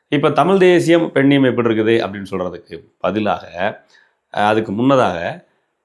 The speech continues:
அஹ், திராவிடம், திராவிடர் தேசியம் அப்படின்னு சொல்லக்கூடியவங்க கட்டமைக்க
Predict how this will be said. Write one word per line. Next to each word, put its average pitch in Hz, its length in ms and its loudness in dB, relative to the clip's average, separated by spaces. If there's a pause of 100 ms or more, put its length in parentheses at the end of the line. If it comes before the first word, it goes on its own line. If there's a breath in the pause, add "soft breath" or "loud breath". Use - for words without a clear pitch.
(140)
அஹ், 123 440 0
திராவிடம், 139 720 2 (140)
திராவிடர் 123 440 0
தேசியம் 110 480 -2
அப்படின்னு 107 280 -6
சொல்லக்கூடியவங்க 90 920 -4 (300 soft breath)
கட்டமைக்க 156 1000 -2